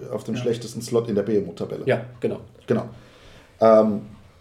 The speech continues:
Speaker 1: dann ist es so, dass ich, äh, mit dem, wenn ich die Donnerechsen spiele, kriegt mein General,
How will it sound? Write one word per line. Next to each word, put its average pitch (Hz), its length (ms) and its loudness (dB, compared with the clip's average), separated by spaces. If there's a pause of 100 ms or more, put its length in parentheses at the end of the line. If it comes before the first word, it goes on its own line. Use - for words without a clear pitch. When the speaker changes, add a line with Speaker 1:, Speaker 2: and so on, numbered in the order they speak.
(640)
Speaker 1:
dann 151 240 8
ist 151 140 2
es 160 200 0
so, 165 220 6
dass 139 300 4
ich, - 360 -4
äh, 117 300 4
mit 123 400 2
dem, 104 680 2
wenn 107 120 2
ich 107 100 -4
die 104 80 -6
Donnerechsen 147 540 0
spiele, - 460 0
kriegt 185 360 -4
mein 120 240 0
General, 113 680 4